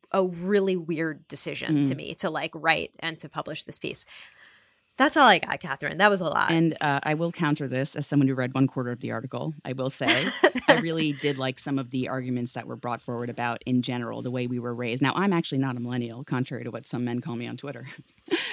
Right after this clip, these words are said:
Speaker 2: Um, I am actually a Gen Xer, apparently. Um, but this, this sentence really spoke to me. "Our parents, a mix of young boomers and old Gen Xers, reared us during an age of relative economic and political stability." Is that totally true? Not entirely. However,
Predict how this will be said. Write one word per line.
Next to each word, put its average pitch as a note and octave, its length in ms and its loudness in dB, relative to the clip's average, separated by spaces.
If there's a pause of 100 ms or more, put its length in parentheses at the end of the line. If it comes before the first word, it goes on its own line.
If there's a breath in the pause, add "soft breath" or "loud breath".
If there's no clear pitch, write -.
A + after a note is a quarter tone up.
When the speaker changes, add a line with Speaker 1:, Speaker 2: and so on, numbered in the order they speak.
(140 loud breath)
Speaker 2:
Um, C#3+ 300 4
I D3+ 100 6
am D3 180 4
actually C#3+ 260 0
a C3+ 40 -2
Gen C3+ 140 -4
Xer, C#3+ 300 -6
apparently. C#3+ 460 -8 (400 loud breath)
Um, D3 340 2 (140)
but E3+ 340 0 (240)
this, E3+ 380 -4
this F3+ 180 -6
sentence E3 340 -2
really C3+ 440 -2
spoke B2 240 -6
to A#2+ 80 -4
me. - 180 -4 (220 soft breath)
"Our F3 100 2
parents, C#3 540 -2
a D3+ 40 0
mix C#3+ 240 4
of C#3+ 120 -2
young C#3+ 180 4
boomers C3 460 0
and B2+ 180 0
old B2+ 320 -2
Gen C#3 160 0
Xers, B2+ 480 -8
reared D#3 240 0
us F3+ 160 -4
during C#3 260 -2
an C3 80 2
age B2+ 200 -4
of B2+ 160 -8
relative D#3 640 -2
economic B2+ 520 0
and B2+ 140 -4
political B2 380 -8
stability." G#2 520 -10 (200)
Is C3 100 -4
that C#3+ 140 0
totally F3+ 260 0
true? G#3 340 -4
Not D3+ 200 2
entirely. C3 420 -4
However, C#3 500 -4